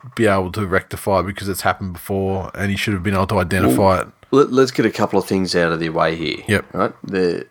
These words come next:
Speaker 2: the difference between reckless and careless.
Speaker 1: Mm-hmm.
Speaker 2: Do you think what he did was reckless or careless? So
Speaker 1: Ugh.
Speaker 2: reckless as in he knew the potential
Speaker 1: Knew the
Speaker 2: outcome and
Speaker 1: potential,
Speaker 2: did it
Speaker 1: did it
Speaker 2: anyway.
Speaker 1: anyway. I, I, I just think it's probably more careless, but that's okay. There's a charge for that.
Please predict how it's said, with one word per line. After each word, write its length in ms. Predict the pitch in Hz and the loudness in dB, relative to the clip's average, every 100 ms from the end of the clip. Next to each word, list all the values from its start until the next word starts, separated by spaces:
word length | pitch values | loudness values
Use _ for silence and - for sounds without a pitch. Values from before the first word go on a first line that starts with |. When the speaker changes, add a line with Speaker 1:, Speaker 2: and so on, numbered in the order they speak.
| _ _ | _ _
Speaker 2:
the 120 | 98 | -6
difference 360 | 95 117 113 - | -2 -2 -4 -6
between 380 | 90 - 95 87 | -8 -4 -4 -2
reckless 400 | 87 - 82 76 | -4 -4 -12 -12
and 100 | - | -10
careless. 580 | 80 85 147 - - - _ _ 127 | -4 -2 -2 -6 -12 -14 _ _ 0
Speaker 1:
Mm-hmm. 160 | 113 131 | 2 0
Speaker 2:
Do 1040 | - _ _ _ _ _ _ _ _ 92 | -6 _ _ _ _ _ _ _ _ -6
you 40 | |
think 180 | 92 90 | -4 -2
what 100 | 92 | -2
he 100 | 90 | -4
did 220 | 82 78 | -6 -14
was 100 | 82 | -16
reckless 500 | 76 87 - - - | -6 -4 -4 -8 -8
or 80 | - | -12
careless? 600 | - - 76 - - - - _ _ - - - - - _ _ _ | -12 -8 -8 -8 -12 -16 -18 _ _ -20 -20 -20 -20 -20 _ _ _
So 200 | - 92 | -4 -2
Speaker 1:
Ugh. 80 | 90 | 2
Speaker 2:
reckless 360 | 120 120 110 98 | 0 0 -4 -4
as 140 | 87 | -2
in 80 | 90 | -2
he 100 | 90 | 0
knew 320 | 92 101 98 | 0 2 2
the 140 | 90 90 | 0 -4
potential 480 | - - 90 170 160 | -4 -6 -4 0 0
Speaker 1:
Knew 60 | |
the 60 | 135 | 0
Speaker 2:
outcome 60 | 113 | -2
and 80 | |
Speaker 1:
potential, 420 | - 127 120 147 120 | 0 0 2 0 2
Speaker 2:
did 100 | 131 | 0
it 60 | |
Speaker 1:
did 100 | 113 | 2
it 20 | 110 | 2
Speaker 2:
anyway. 120 | 117 | 2
Speaker 1:
anyway. 180 | 113 110 - - - - - | 2 0 -6 -16 -14 -8 0
I, 80 | 160 - - 165 - | 0 2 0 0 2
I, 60 | 143 | 2
I 20 | |
just 180 | 170 - | 2 2
think 140 | 185 | 2
it's 80 | 117 | 2
probably 320 | - 143 131 | 2 2 2
more 280 | 113 113 104 | 2 2 2
careless, 680 | - - 101 104 139 170 - - - | 0 0 2 4 2 0 -4 -8 -2
but 80 | 170 | 0
that's 160 | 165 160 | 2 2
okay. 240 | - 143 | 2 2
There's 160 | 120 117 | 4 2
a 60 | |
charge 340 | - 131 135 - | 2 2 2 2
for 80 | |
that. 240 | 113 85 | 2 2